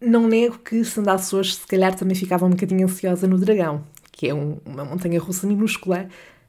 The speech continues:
e nem tem voltinhas, praticamente. Ah, mas pronto, eu acho que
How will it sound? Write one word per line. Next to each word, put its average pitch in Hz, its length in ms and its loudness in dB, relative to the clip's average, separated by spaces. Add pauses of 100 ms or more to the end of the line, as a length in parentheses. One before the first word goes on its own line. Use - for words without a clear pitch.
(120)
e 165 480 -4
nem 180 220 2
tem 185 160 2
voltinhas, 180 640 2
praticamente. 160 680 -4 (440)
Ah, 190 380 -2 (100)
mas 233 220 2
pronto, 170 440 -4
eu 208 160 0
acho 220 360 0
que 220 540 -4